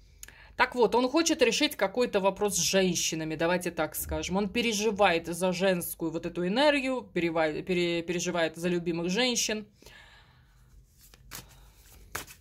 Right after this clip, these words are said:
Что у него к вам? А насчёт вас он переживает или нет?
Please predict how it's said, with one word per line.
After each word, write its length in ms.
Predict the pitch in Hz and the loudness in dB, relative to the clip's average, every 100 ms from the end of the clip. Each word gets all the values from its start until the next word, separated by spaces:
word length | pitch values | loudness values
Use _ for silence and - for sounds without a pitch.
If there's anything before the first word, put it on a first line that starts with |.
| - - - - | -20 -20 -20 -10
Что 240 | - - 330 | -4 2 4
у 60 | |
него 220 | 349 302 311 | 6 4 0
к 120 | 196 | 0
вам? 240 | 185 160 160 - - _ - - - - - - - - - - - - - - - - - | 0 0 -4 -16 -20 _ -20 -20 -20 -20 -20 -20 -20 -20 -20 -20 -20 -20 -20 -20 -20 -20 -2
А 140 | 185 | 2
насчёт 320 | 208 208 233 226 | 2 2 0 2
вас 220 | 208 202 | 2 2
он 100 | 185 | -2
переживает 640 | 202 196 214 277 359 - | -2 -2 -2 -2 -4 -6
или 140 | 165 | -6
нет? 200 | 165 165 | -6 -10